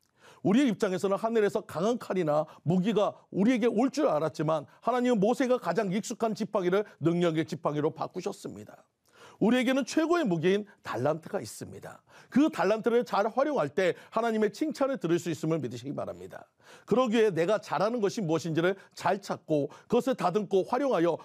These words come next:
최고의 무기로 만드시는 성도님들이 되시기를 간절히 축원드립니다.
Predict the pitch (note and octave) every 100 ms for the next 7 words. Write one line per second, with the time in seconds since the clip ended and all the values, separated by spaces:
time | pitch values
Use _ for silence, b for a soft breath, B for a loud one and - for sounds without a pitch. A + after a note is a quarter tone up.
0 | B - D#4+ C#4 D4 C4 E3+ F3+ F#3 D3+
1 | D3+ E3+ F3 G#3 B - G#3 G#3 G3 F3
2 | D#3 D#3 D3+ C#3+ D3 F#3+ - B - C3
3 | B2+ C#3+ - - G3+ G3+ - - - -
4 | -